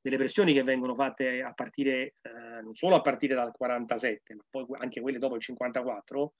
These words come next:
che comunque vengono fatte, nonostante non ci, Miletto dice: "Non ci sono direttive". Sì, magari non si trovano le direttive, magari si troveranno queste direttive,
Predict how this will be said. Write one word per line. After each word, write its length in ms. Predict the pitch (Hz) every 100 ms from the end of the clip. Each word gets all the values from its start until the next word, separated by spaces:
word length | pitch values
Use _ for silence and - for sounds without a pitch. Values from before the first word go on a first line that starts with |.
| _ _ _ _
che 180 | - 147
comunque 520 | - 135 160 190 - 123
vengono 360 | 120 117 120
fatte, 280 | 131 123 -
nonostante 520 | 113 110 - 131 135
non 100 | 143
ci, 180 | 139 143
Miletto 340 | 127 127 131 127
dice: 180 | 123 139
"Non 140 | 165
ci 140 | 160
sono 180 | 151 160
direttive". 520 | 143 139 - 131 120 113
Sì, 200 | 151 - _ _ _
magari 220 | 120 127 120
non 120 | 120
si 140 | -
trovano 260 | 135 131 127
le 60 |
direttive, 520 | 143 175 165 147 123 - _ -
magari 240 | 135 135 123
si 60 |
troveranno 500 | 120 123 139 123 120
queste 240 | 117 113 127
direttive, 560 | 151 165 139 123 113